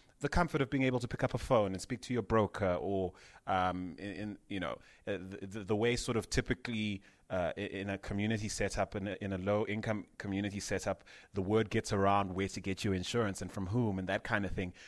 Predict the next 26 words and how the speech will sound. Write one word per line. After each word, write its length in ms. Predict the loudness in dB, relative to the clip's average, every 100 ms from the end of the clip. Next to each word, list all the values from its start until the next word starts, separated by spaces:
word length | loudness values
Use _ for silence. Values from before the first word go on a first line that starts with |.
| -14 4
Those 200 | 4 6
sort 180 | 2 2
of 80 |
things, 440 | 2 2 2 -2 -6 _ -20 _ _ -4
you 140 | 0
know, 220 | 2 0 -4 _ -6 0
by 160 | 6 6
the, 100 | 4
by 280 | 2 6 6
the 100 | 6
looks 260 | 4 4
of 160 | 0 2
it, 220 | 0 0 2
uh, 140 | 2 2
given 240 | 0 2
what 100 | 4
I've 120 | 4 2
seen 160 | -4
so 140 | -4 -2
far, 320 | 4 4 4
as 140 | 0
far 140 | 0 0
as 80 |
your 100 | 0
model's 280 | 0 0 0
concerned, 420 | -2 -4 -4 -4